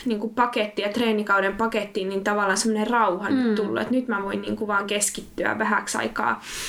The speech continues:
Speaker 1: ää, no just sillai hyvillä fiiliksillä tän oman yrityksen eteenpäin viemiseen, kun on niin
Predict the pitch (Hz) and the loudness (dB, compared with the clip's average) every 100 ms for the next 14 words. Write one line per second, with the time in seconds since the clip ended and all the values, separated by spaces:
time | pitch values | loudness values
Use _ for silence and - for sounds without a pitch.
0 | - - - - - - 185 214 208 202 | -10 -12 -14 -16 -8 -2 0 0 -2 0
1 | 214 208 - - - - - - - 208 | -2 -2 -6 -8 -10 -14 -12 -4 -2 2
2 | 185 190 - - - - 254 277 240 214 | 2 2 0 -6 -12 -4 -2 0 0 0
3 | 226 214 196 196 220 202 196 202 208 208 | 0 0 -2 -2 -2 -2 -6 -2 0 2
4 | 202 196 - - - - - - - - | 2 0 -6 -18 -20 -20 -20 -16 -14 -8
5 | 247 233 214 214 214 208 214 190 202 196 | -4 0 0 0 -4 -2 -4 -2 -2 0
6 | 190 208 220 208 185 214 220 220 220 196 | 0 2 0 0 -2 0 0 -2 -2 -4
7 | 202 190 | -4 -4